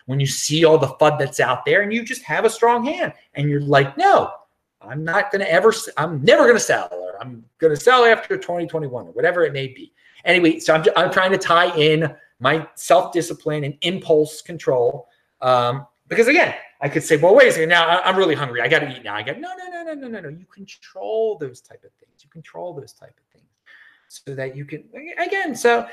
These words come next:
it's, it's, it's good to, it's good to get a, a little extra fast in there. That's, that's my story. Um, another thing I wanted to add to people that, uh, for all you social media fans,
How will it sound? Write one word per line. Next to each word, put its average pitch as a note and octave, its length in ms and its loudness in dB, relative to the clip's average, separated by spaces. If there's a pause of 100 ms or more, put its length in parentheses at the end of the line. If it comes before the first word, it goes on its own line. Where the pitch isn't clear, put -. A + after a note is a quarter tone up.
(100)
it's, A3+ 180 2
it's, A3+ 220 4
it's - 180 -4
good C4 200 0
to, D4+ 200 6
it's A3+ 120 0
good C4+ 140 -2
to A#3+ 60 -6
get A#3+ 140 4
a, A3 160 4
a - 20 4
little A3 220 6
extra - 320 -2
fast D#3 400 -2
in C#3 100 -6
there. C3 280 -2
That's, C#3 180 -8
that's C#3 240 -6
my C3+ 160 -2
story. F#2+ 640 -6 (960)
Um, G#2+ 460 0 (1080)
another D4+ 280 4
thing A3+ 200 4
I F#3 40 6
wanted D#3+ 220 2
to C3 120 0
add A#2+ 220 0
to A#2 80 -6
people A#2 640 -6 (420)
that, C3+ 280 0
uh, B2 360 2 (320)
for - 140 4
all F3 140 4
you E3 60 -4
social E3 440 2
media C#3 560 -2 (500)
fans, A#2 580 -2